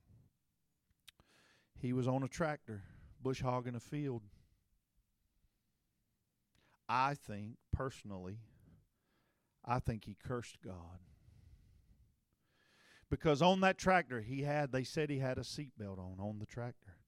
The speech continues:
And he was just out mowing this field, and he hit a bump. And it broke the seatbelt and threw him in front of the tractor, and it ran him over. They put him in pieces in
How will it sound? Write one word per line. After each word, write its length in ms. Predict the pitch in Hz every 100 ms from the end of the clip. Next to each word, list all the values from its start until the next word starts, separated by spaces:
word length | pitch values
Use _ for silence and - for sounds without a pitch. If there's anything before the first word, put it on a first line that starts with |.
| _ _ - _ -
And 80 | 104
he 140 | 113
was 100 | 104
just 240 | 110 104
out 240 | 110 113 90
mowing 320 | 113 120 117
this 160 | 120 -
field, 520 | - 139 127 98 - - - -
and 160 | 104
he 60 | 101
hit 220 | 113 113
a 60 | 117
bump. 340 | 117 113 - - - - - - - - _ _ _ _ _ _ _ _ _ _ _ _ _
And 100 | 98
it 120 | 80
broke 220 | 104 123 - _ _ _
the 80 | 120
seatbelt 580 | - 127 - 98 92 85 - _
and 160 | 101 95
threw 260 | 110 113
him 160 | 117 107
in 140 | 98
front 300 | 92 - 113
of 60 | 113
the 80 | 117
tractor, 560 | - 95 85 _ 87 - - - _ _ _ _ _ _ _ -
and 80 | 92
it 80 | 80
ran 220 | 87 92 92
him 140 | 92
over. 300 | 87 85 90 - _ _ _ - _ _ _ _ _ _ _ _ _ 104
They 120 | 95 -
put 220 | 135 113
him 140 | 120 110
in 240 | 104 85 -
pieces 540 | - 101 - 87
in 80 | 87